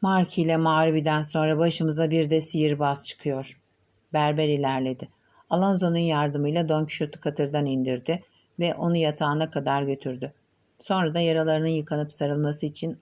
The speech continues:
arkasından zırhını çıkardılar. Don Quixote onlara, "Nafile aramayın," dedi. "Yaralı değilim, sadece biraz örselendim. Çünkü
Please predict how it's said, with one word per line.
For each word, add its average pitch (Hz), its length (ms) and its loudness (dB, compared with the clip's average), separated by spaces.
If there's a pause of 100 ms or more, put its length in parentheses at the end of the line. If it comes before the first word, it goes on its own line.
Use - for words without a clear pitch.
(160)
arkasından 147 580 -2
zırhını 139 380 -4
çıkardılar. 131 600 -8 (640)
Don 165 180 2
Quixote 160 400 -4
onlara, 135 400 -4 (500)
"Nafile 196 460 4
aramayın," 165 600 2 (580)
dedi. 131 260 -8 (300)
"Yaralı 208 380 4
değilim, 180 380 2
sadece 185 540 2
biraz 175 260 2
örselendim. 156 720 0 (340)
Çünkü 220 380 2